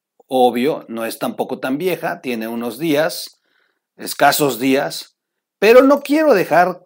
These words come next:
que pase porque ellos son unos atascados, o sea, cada vez que tienen la oportunidad se atascan y llenan de basura y de veneno a esta sociedad que los lee. Entonces, pues dije, pues vamos a hacer el video.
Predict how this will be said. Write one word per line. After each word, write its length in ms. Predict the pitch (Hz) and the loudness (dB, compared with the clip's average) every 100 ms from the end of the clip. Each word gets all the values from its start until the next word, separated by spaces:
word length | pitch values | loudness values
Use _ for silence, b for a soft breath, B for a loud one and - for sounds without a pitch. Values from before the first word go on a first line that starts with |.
| - | -8
que 140 | 135 | -6
pase 720 | - 156 143 - 135 165 - _ _ _ _ _ _ | 2 6 6 4 -2 -6 -8 _ _ _ _ _ _
porque 380 | 262 262 - 311 | 2 2 4 4
ellos 280 | 320 370 294 | 6 4 2
son 300 | - 262 277 | 4 4 6
unos 360 | 294 294 220 233 | 6 4 4 2
atascados, 800 | 233 233 - - 247 226 165 | 2 0 -2 0 2 2 0
o 60 | 147 | -4
sea, 220 | 180 175 | -4 -2
cada 300 | - 330 370 | 2 6 6
vez 420 | 339 330 254 - _ _ _ _ _ - | 4 0 -2 -10 _ _ _ _ _ -6
que 100 | 165 | -4
tienen 360 | 160 247 285 | 2 2 4
la 60 | 208 | 2
oportunidad 720 | 160 147 127 147 139 143 175 | 0 0 0 -2 -2 -2 -2
se 180 | - 180 | -2 0
atascan 960 | 156 - 175 156 - - 156 165 170 b b b b _ | 0 0 0 0 -4 -2 0 -2 -6 b b b b _
y 400 | - 185 185 175 | -2 0 -2 -4
llenan 460 | 147 185 202 190 165 | 4 4 6 2 2
de 80 | |
basura 580 | 147 123 - - 165 160 | 2 0 0 2 2 4
y 80 | 156 | 0
de 120 | 123 | 0
veneno 600 | 120 123 147 147 139 139 - | 0 2 2 2 0 -4 -6
a 120 | 123 | -6
esta 220 | 123 151 | -4 -6
sociedad 560 | - 113 110 110 117 - | -6 -6 -4 -2 -2 -4
que 160 | 123 | -8
los 200 | 98 90 | -6 -6
lee. 380 | 104 101 85 - _ _ _ _ _ _ _ _ - | -6 -4 -6 -10 _ _ _ _ _ _ _ _ -2
Entonces, 500 | 339 427 339 392 - | 4 6 8 8 6
pues 180 | 175 | -2
dije, 260 | 139 135 120 | -2 -4 -4
pues 320 | - - 85 | -6 -16 -12
vamos 240 | 85 87 95 | -8 -8 -8
a 40 | |
hacer 180 | - 110 | -4 -4
el 100 | 120 | -2
video. 320 | 190 262 - | -2 -2 -6